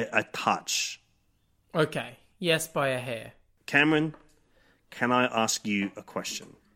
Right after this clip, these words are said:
Speaker 2: Yeah, please.
Speaker 1: The question is, did this movie make you horny, baby?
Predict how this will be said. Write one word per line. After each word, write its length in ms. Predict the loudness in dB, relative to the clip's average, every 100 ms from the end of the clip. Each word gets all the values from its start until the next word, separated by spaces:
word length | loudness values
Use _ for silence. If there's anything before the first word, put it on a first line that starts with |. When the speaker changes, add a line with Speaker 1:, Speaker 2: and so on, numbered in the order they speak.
| _
Speaker 2:
Yeah, 180 | -2 -2
please. 480 | -2 -4 -4 -10 -20 _ _ _ _ _ _ _ -20 _ _ -10
Speaker 1:
The 100 | -2
question 460 | 4 4 4 4
is, 400 | 6 6 2 -4 -10 _ _ _ _
did 320 | 2 4 2 -4 -20 _ _
this 460 | 2 4 2 -2 -6 _ -6
movie 760 | 2 4 4 4 2 0 -4 -4
make 400 | 2 4 4 0 _ _
you 380 | 0 4 4 2 -4 _
horny, 580 | -2 4 6 6 6 6
baby? 720 | 6 6 6 4 2 2